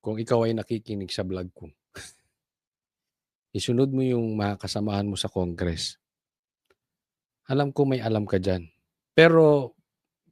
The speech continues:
mas maganda siguro unahin mo kung meron ding nakinabang sekretary.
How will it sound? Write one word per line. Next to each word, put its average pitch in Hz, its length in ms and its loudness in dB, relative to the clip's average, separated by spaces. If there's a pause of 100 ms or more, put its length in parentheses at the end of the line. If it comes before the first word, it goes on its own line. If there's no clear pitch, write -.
(1120)
mas 135 180 4
maganda 139 380 2
siguro 120 400 2
unahin 101 440 2
mo 110 220 0 (960)
kung 160 220 6
meron 151 340 6
ding 139 220 6
nakinabang 107 560 2
sekretary. 92 720 -4